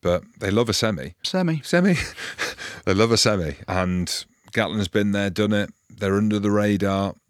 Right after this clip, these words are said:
Speaker 1: Welsh rugby the way that it is. I'm not saying, I, I don't think they get out of their group,
Speaker 2: You've
Speaker 1: but
Speaker 2: just
Speaker 1: this
Speaker 2: said
Speaker 1: is
Speaker 2: they're gonna
Speaker 1: me.
Speaker 2: lose to Georgia
Speaker 1: Well,
Speaker 2: and, and
Speaker 1: thi-,
Speaker 2: Fiji
Speaker 1: well,
Speaker 2: and
Speaker 1: this is
Speaker 2: Portugal
Speaker 1: me, but
Speaker 2: and
Speaker 1: you
Speaker 2: Australia.
Speaker 1: know what?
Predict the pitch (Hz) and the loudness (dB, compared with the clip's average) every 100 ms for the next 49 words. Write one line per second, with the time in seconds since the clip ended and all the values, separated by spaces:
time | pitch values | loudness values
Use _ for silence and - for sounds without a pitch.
0 | - 101 101 95 104 87 98 95 98 95 | -8 -2 -2 0 -2 0 0 0 0 0
1 | 95 95 98 95 90 - 98 101 - - | 0 0 0 0 -2 -2 0 0 0 0
2 | 95 98 101 104 110 104 95 92 90 80 | 0 2 2 4 2 0 -4 -6 -4 -4
3 | 90 85 85 95 76 92 110 - 151 127 | -4 -4 0 0 2 2 4 6 6 6
4 | 113 117 117 113 - 117 - 135 117 90 | 6 6 6 4 4 2 4 4 4 -2
5 | - 123 127 - 143 139 147 117 101 107 | -2 4 4 6 4 4 4 2 2 4
6 | 127 139 135 156 117 131 113 90 - 147 | 6 6 6 4 6 6 6 4 2 2
7 | 147 135 120 147 139 151 107 90 | 4 4 4 6 6 6 6 2